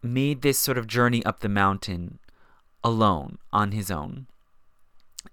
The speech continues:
And once he reached the summit, he looked out at the dazzling landscape around him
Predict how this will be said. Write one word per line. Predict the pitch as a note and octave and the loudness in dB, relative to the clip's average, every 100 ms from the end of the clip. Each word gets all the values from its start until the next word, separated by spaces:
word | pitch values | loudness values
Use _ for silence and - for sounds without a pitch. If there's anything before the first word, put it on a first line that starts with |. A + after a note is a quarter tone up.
| - | -2
And | B2+ B2+ B2+ - | 2 2 2 -2
once | B2 D#3 - | -2 -2 -2
he | E3+ | -4
reached | D#3 D#3 - - | -2 -4 -4 -4
the | |
summit, | B2+ C3+ B2 A2+ | -2 0 0 -2
he | B2+ | -4
looked | A#2 B2+ - | 0 -2 0
out | G#2+ G#2 G2+ | 2 2 0
at | - - | -4 -10
the | |
dazzling | G2 G#2 G2+ G2+ G2+ F#2+ | -4 0 0 -2 -4 -2
landscape | F#2+ F#2 F#2 - - F2+ - | -2 -2 -4 -8 -6 -6 -6
around | G2+ F#2 F2+ F#2 F#2 | -6 0 2 0 -4
him | G2+ - | -10 -12